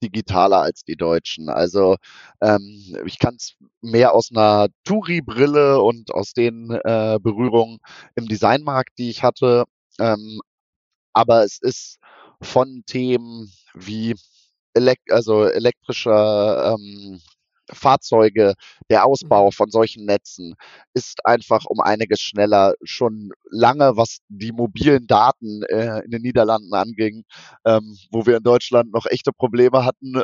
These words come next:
Speaker 1: ähm, war das in den Niederlanden da schon kein Problem. Ähm, ich find, man merkt das an vielen Stellen, dass das Land etwas digitaler aufgestellt ist und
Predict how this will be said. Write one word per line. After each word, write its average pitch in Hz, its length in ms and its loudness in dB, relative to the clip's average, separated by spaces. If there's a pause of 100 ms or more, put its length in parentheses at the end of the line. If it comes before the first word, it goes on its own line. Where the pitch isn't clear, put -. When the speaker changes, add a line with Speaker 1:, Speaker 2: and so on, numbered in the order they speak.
Speaker 1:
ähm, 117 500 -4 (100)
war 113 140 4
das 123 140 0
in 123 80 -10
den 113 120 -8
Niederlanden 117 680 -2 (160)
da 113 160 2
schon 120 200 -12
kein 110 260 -2
Problem. 113 580 -2 (500)
Ähm, 113 540 0
ich - 120 -16
find, 139 220 -2
man 113 140 -2
merkt 120 220 0
das 120 140 -2
an 117 120 -8
vielen 143 480 -4
Stellen, 123 500 0
dass 110 200 -4
das - 260 -14 (180)
Land 135 420 -2
etwas - 300 -6
digitaler 113 640 -2
aufgestellt 87 640 0
ist 113 280 -10
und 107 340 -8